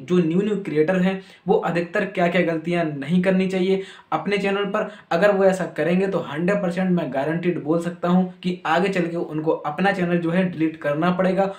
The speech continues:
और अगर delete नहीं करेंगे तो आपको मैं बता दूं कि वो channel उनके लिए effective नहीं रहेगा और ना ही उससे वो earning कर पाएंगे। तो आज की video आपके लिए, क्योंकि मैं आज आपको बताऊंगा कि कैसे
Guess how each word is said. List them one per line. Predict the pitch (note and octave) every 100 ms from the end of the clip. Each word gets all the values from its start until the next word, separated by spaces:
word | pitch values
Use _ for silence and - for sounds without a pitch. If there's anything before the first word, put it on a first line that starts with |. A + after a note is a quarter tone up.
| -
और | D#3
अगर | F3+ F#3+
delete | F3+ F3 E3
नहीं | C#3+ F#3
करेंगे | F#3+ F#3+ F#3+ F#3+
तो | F3+ - - D3
आपको | E3 F3+ -
मैं | F3 F#3+ F#3+ - _ -
बता | F3 F#3
दूं | F#3+ G#3 - -
कि | F3+
वो | E3+ E3+ G#3+
channel | - E3+ F3+ F3+ D#3+
उनके | E3 F3
लिए | E3 E3+
effective | D3+ D3+ D3 - D#3
नहीं | C#3 E3
रहेगा | F3 F3+ F#3
और | F3+ D3
ना | D3 D3+
ही | E3+
उससे | D3 C#3+ D3+
वो | D3+
earning | - B2 B2+ F3 -
कर | C3
पाएंगे। | B2 A2 A2+ A2+ - - -
तो | F#3+ -
आज | F3+ A3
की | A#3
video | A3+ A3+
आपके | - D#3 F3+ - G3+
लिए, | A3
क्योंकि | G#3 F#3+
मैं | F#3
आज | F3+ F#3
आपको | - D#3
बताऊंगा | - D#3+ F3 G3 - -
कि | F#3 F3+
कैसे | F#3+ A3+ B3+ B3+